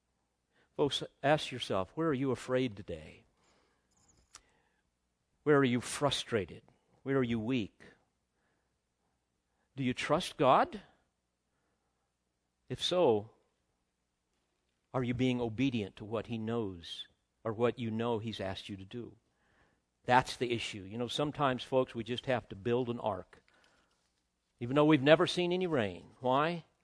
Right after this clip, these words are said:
Because God said so. Sometimes we just have to hide baby Moses in the bulrushes because God said so. Sometimes, like Abraham, we just have to obey,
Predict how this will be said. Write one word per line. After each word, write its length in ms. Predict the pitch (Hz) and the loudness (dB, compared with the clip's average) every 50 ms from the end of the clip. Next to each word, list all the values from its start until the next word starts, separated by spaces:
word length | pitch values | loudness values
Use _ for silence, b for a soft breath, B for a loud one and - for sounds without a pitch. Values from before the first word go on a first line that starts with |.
| _ _ _ _ _ _ _ _ _ _ _ _ _ _ _ _ _ _ _ _ _ _ _ | _ _ _ _ _ _ _ _ _ _ _ _ _ _ _ _ _ _ _ _ _ _ _
Because 240 | 127 120 135 107 - | -6 -6 -6 -6 -4
God 320 | - 123 120 117 104 92 | -2 2 2 2 2 0
said 340 | - - - - 101 98 92 | -4 -4 -2 -2 -2 -2 -4
so. 280 | - - - - - - _ _ _ _ _ _ _ _ _ _ _ _ _ _ _ _ _ _ _ _ _ _ _ _ _ _ | -10 -12 -12 -14 -16 -18 _ _ _ _ _ _ _ _ _ _ _ _ _ _ _ _ _ _ _ _ _ _ _ _ _ _
Sometimes 680 | - - 175 170 170 - 196 185 180 185 175 160 139 - | 6 8 8 8 10 10 10 10 12 10 10 6 4 2
we 100 | 147 147 | 0 0
just 200 | 123 156 147 - | 2 0 2 6
have 200 | 165 165 156 - | 8 8 8 6
to 80 | - 139 | 4 4
hide 300 | 113 165 165 165 160 135 | 6 8 8 8 8 10
baby 240 | 147 156 156 143 143 | 8 8 10 8 8
Moses 540 | 143 151 160 180 180 139 123 143 127 - 151 | 10 10 10 10 8 6 4 0 0 0 2
in 80 | 131 | 2
the 60 | 123 | 2
bulrushes 880 | 123 120 165 170 156 131 123 107 98 - - 110 - - - - - - - _ _ _ _ _ _ _ _ _ _ _ _ _ _ _ _ _ _ - | 4 6 6 6 6 6 6 4 4 2 -4 -10 -10 -12 -14 -16 -16 -18 -20 _ _ _ _ _ _ _ _ _ _ _ _ _ _ _ _ _ _ -8
because 240 | 123 123 135 123 - | -2 0 0 0 0
God 320 | - 135 123 117 113 98 | 2 2 2 2 2 0
said 260 | - - 127 110 101 | -4 -6 -6 -6 -6
so. 300 | - - - 107 - 92 - - - - _ _ _ _ _ _ _ b b b b b | -10 -14 -14 -16 -16 -20 -20 -20 -20 -20 _ _ _ _ _ _ _ b b b b b
Sometimes, 680 | - - - 208 208 214 - 185 202 190 185 180 170 139 | -4 8 10 10 10 10 10 10 12 12 12 12 10 12
like 200 | 160 170 160 147 | 12 12 12 12
Abraham, 600 | - 180 190 196 147 151 135 165 160 147 143 139 | 12 12 12 12 12 8 6 8 8 8 8 8
we 100 | 147 151 | 6 8
just 220 | 131 - 185 - - | 8 8 6 8 12
have 240 | 190 196 180 - - | 12 12 12 12 10
to 160 | 190 180 - | 8 8 10
obey, 800 | 160 160 160 127 117 175 180 202 196 156 135 98 80 - - | 10 8 8 12 12 12 12 12 12 12 12 10 6 0 -10